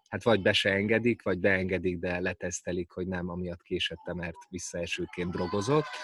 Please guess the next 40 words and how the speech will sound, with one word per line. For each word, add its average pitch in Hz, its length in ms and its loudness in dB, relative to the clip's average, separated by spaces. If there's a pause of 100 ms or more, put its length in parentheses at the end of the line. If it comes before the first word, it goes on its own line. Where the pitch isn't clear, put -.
(460)
Ráadásul 110 460 6
Bruce 104 320 4
Green 104 200 4
teljesen 98 420 4
meg 95 180 2
van 92 200 0
borulva. 85 580 -4 (480)
És - 100 -8
ugye 104 120 6
tudjuk, 110 360 4
ott 104 160 2
hagytuk 95 360 -4
legutóbb 95 480 -4
el 95 140 0
Bruce 92 340 -2
Greent, 101 300 0
hogy 95 120 -2
végignézte, 90 520 0
ahogyan 90 280 -4
a 90 80 -4
Lance 90 420 -6
legyilkolta 82 580 -6
azt 82 220 -12
a 82 40 -12
bizonyos 85 440 -8
kutyát. 82 520 -10 (480)
Ö, 95 360 -2 (240)
<clears throat> - 80 6 (720)
ö, 113 240 2
ebben 110 240 2
az 101 120 0
állapotban 98 460 0
esik - 280 -4
haza 98 240 -2
a 90 60 -2
Green, 120 320 2 (280)
és 104 120 -4
akkor 113 220 4
itt, 110 180 0
ö, 110 140 2